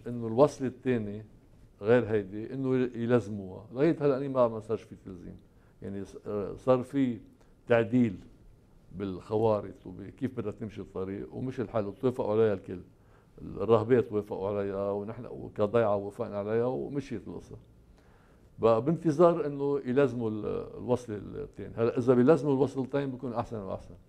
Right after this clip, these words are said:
هلا انا شخصيا وقت شفت الوصلة الثالثة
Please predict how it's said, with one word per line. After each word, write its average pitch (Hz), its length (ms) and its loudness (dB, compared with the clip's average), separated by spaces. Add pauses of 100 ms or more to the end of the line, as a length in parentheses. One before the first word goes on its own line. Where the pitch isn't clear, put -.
(640)
هلا 107 260 -2
انا 151 320 4 (520)
شخصيا 139 420 -2
وقت 107 240 -4
شفت - 260 -10
الوصلة 123 360 -2
الثالثة 110 440 -8